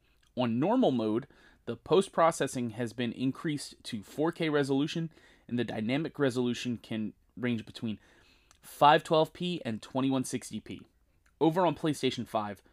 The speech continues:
the frame rate has been increased from forty-five to sixty-five, to sixty, excuse me. Unlike the Xbox version, there are no performan-, normal or performance modes.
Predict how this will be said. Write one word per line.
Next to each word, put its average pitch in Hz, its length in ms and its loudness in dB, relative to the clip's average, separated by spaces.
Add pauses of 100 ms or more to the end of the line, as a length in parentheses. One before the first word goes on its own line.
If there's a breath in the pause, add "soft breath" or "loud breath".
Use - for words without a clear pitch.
(160 soft breath)
the 110 80 -6
frame 151 340 0
rate 147 180 -2
has 123 140 -2
been 120 140 -2
increased 120 400 -4
from 110 180 -8
forty-five 143 540 2
to - 80 -8
sixty-five, 104 720 -8 (1160 soft breath)
to 151 120 0
sixty, - 360 -4
excuse - 300 -12
me. - 120 -18 (340)
Unlike 175 400 0
the 139 260 -2
Xbox 143 460 -2
version, 107 400 -4 (480 soft breath)
there 123 240 2
are 113 240 2
no 127 500 2
performan-, 156 640 -4 (100)
normal 156 300 4
or 139 80 4
performance 123 500 -4
modes. 104 280 -6